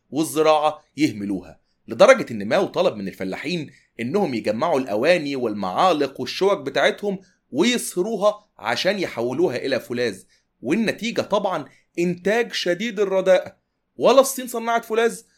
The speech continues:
ولا حافظت على الأرض، ولا لاقية تاكل.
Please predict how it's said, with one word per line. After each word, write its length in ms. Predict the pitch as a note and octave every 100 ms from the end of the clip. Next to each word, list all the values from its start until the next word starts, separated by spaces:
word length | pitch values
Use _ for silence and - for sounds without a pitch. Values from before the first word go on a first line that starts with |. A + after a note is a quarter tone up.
| _ _
ولا 200 | D3 F3
حافظت 380 | F3 A3+ G3+ G3
على 160 | F#3 F#3
الأرض، 460 | F#3+ A3 D#3 B2+ _ _ _
ولا 320 | A#2 G3 A3+
لاقية 280 | C3 - G#2+
تاكل. 520 | F#2 D#3+ - F#2+ D#2+